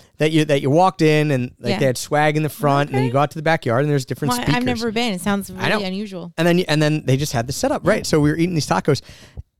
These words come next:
Speaker 1: These ladies who were cooking were so nice. Scott became good friends with them. So
Speaker 2: Yeah,
Speaker 1: I was like,
Speaker 2: I have
Speaker 1: "Scott."
Speaker 2: seven tacos a day.
Speaker 1: Well, I was like, "Scott, who are these people?" Are,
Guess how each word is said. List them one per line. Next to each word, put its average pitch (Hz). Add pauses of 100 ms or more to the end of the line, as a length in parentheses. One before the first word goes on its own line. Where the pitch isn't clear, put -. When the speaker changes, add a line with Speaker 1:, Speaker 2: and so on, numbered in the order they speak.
(100)
Speaker 1:
These 156 (100)
ladies 226
who 165
were 151
cooking 240
were 135
so 220
nice. 170 (120)
Scott 202
became 180
good 147
friends 175
with 156
them. 139 (220)
So -
Speaker 2:
Yeah, 233
Speaker 1:
I -
was 233
like, -
Speaker 2:
I 196
have 240
Speaker 1:
"Scott." 277
Speaker 2:
seven 285
tacos 262
a 247
day. 247
Speaker 1:
Well, 202
I 247
was 220
like, 254
"Scott, -
who 294
are 269
these 247
people?" 160 (560)
Are, 622